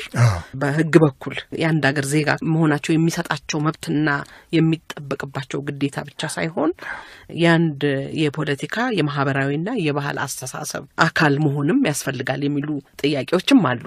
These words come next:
Speaker 2: አሁን
Speaker 1: አዎ።
Speaker 2: ይሄ
Speaker 1: አዎ።
Speaker 2: በህግ ብቻ ሳይሆን የልዩነቶችንም ከባህል፣
Speaker 1: አዎ።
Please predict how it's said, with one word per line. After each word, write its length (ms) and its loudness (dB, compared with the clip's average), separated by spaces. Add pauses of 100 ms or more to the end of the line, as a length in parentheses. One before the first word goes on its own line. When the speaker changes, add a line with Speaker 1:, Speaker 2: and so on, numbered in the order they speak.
Speaker 2:
አሁን 240 -2 (100)
Speaker 1:
አዎ። 240 8 (420)
Speaker 2:
ይሄ 200 2
Speaker 1:
አዎ። 180 6
Speaker 2:
በህግ 440 2
ብቻ 280 -4
ሳይሆን 420 -2
የልዩነቶችንም 1000 -2
ከባህል፣ 420 -4 (260)
Speaker 1:
አዎ። 160 2